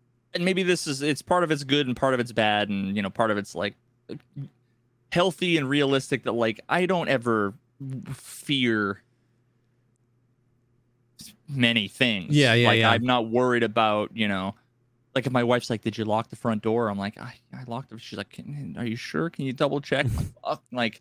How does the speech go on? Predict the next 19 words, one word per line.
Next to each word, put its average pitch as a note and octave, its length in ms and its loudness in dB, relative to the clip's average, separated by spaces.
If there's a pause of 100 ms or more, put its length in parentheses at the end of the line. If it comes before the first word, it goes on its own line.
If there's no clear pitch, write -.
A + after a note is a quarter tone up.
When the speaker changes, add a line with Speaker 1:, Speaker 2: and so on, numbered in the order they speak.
Speaker 2:
Yeah. B2 400 4
Speaker 1:
I, D#3+ 100 2 (120)
you D#3+ 100 -4
know, C3+ 280 2 (200)
I'm F#3 140 2
not A3 180 4
worried G3 320 4
about D#3 380 2
someone E3+ 320 -2
coming D#3+ 280 -2
to B2+ 120 2
my C3 380 0
house C#3 440 0
and, A#2 140 -4
you G#2+ 60 -2
know, G2 100 -4
Speaker 2:
Yeah. G#2 80 0
Speaker 1:
whatever. G2+ 460 2 (420)
Um, G2+ 460 -2